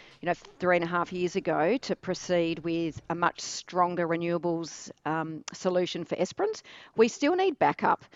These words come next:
So we have days in Esperance where there is, um, you know, significant cloud cover,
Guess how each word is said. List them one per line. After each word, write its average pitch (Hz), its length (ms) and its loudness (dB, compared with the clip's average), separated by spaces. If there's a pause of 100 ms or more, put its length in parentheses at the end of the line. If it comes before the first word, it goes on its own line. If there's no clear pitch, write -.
(220)
So - 140 -4
we 254 180 6
have 220 300 4
days 175 340 8
in 175 140 0
Esperance 165 460 -2
where 175 140 2
there 170 280 2
is, 170 440 -2
um, 160 300 -2
you 202 80 -4
know, 180 80 -2
significant 214 640 -4
cloud 196 300 4
cover, 247 240 2